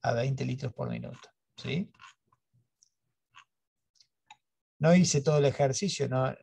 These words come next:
a ver, el ejercicio no estaba hecho para eso, lo único que hice fue modificar esto, esta altura, y lo puse acá para, para acordarme en realidad. Eh, lo modifiqué para ver cómo variaba esto,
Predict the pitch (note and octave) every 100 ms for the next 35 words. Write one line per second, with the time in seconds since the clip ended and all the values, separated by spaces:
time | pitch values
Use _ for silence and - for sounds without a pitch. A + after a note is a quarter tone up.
0 | _ - A#2 A#2+ G#2+ G#2+ G#2+ A#2+ A2 C#3
1 | - C#3 B2 A#2+ A#2+ A#2 G#2+ - B2 B2
2 | A#2+ B2+ A2 A2 B2+ - A2 A2+ B2+ B2
3 | A#2+ A#2 A#2+ - A2 A2 G#2+ G#2 A2+ B2
4 | B2 A2+ - - D3+ - _ - A2+ -
5 | G#2+ A2+ D#3 D3 C3 A2+ - C3 - A2
6 | B2 B2+ - _ _ - - - - -
7 | - G#2 A2+ G#2 G2+ G2+ G#2+ B2+ E3 _
8 | _ - - _ _ _ _ - D3 C3+
9 | B2+ B2+ - _ _ - B2+ B2+ C3 B2
10 | C#3 F3 E3+ C#3+ B2 C#3 D3 E3+ - C#3+
11 | C3+ C3 B2 C3+ C#3 C#3+ D3+ A#2 - G3